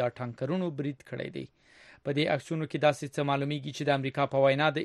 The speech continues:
ایران سپاه پاسداران یا د انقلابي دستې عسکر د یوې جاپاني، آ، کښتۍ له اړخه یو ناچاوده بم لرې کوي. په نورو عکسونو کې بیا ښودل کېږي چې په همدې جاپاني ټینکر کې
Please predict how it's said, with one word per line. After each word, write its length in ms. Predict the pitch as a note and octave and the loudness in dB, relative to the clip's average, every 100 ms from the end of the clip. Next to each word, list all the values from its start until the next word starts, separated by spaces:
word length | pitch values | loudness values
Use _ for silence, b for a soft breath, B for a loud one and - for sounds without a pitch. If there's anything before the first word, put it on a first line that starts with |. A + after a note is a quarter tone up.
| D#3 | 0
ایران 260 | D3 D3+ | 2 2
سپاه 340 | C#3 C#3 C#3+ C#3 | 0 -2 2 2
پاسداران 540 | C#3 C3+ B2 C3+ D3 D3+ | 2 2 4 2 2 2
یا 100 | C3+ | 2
د 80 | C3+ | 2
انقلابي 540 | C3 B2 - B2+ C#3 | -2 -6 -2 -2 0
دستې 320 | C#3+ B2+ - C#3+ | -2 -2 -2 -2
عسکر 280 | B2+ - F#3 D#3 B B B B | -2 2 2 2 B B B B
د 60 | |
یوې 200 | D#3+ D#3 D3 | 4 6 6
جاپاني، 380 | D3 C#3 C#3+ E3 F3 | 6 6 2 2 2
آ، 120 | D3+ D3 | 4 4
کښتۍ 500 | - C#3+ - - D#3 C#3 | 2 -6 -4 -2 2 2
له 60 | - | 4
اړخه 340 | F3 F#3+ - E3 D#3 | 4 4 4 4 4
یو 100 | C#3+ C3 | 2 2
ناچاوده 600 | B2+ B2+ - D#3+ D#3 C#3+ | 0 -2 2 2 4 2
بم 280 | A#2+ D#3+ E3 | 2 2 2
لرې 300 | C3+ C3 B2+ - | 2 0 0 -2
کوي. 260 | C#3 C3+ - b b b b | -4 -4 -10 b b b b
په 180 | D3+ D3+ | 6 6
نورو 300 | D#3+ D#3+ D3+ | 6 4 4
عکسونو 280 | - E3 D#3 | 4 0 -2
کې 220 | - C#3+ | 0 4
بیا 100 | C#3 | 4
ښودل 320 | - C#3+ C3 | 2 0 0
کېږي 280 | A#2+ C#3+ C3 | -2 -4 -4
چې 100 | B2 | -4
په 120 | - B2+ | 0 2
همدې 240 | C3 B2+ C3+ | 0 -2 0
جاپاني 520 | C3 B2 B2+ C3 C#3+ | 0 0 -2 -2 -2
ټینکر 440 | B2 B2+ A#2+ D3 D#3+ | -4 -8 -6 -2 -2
کې 200 | - | 0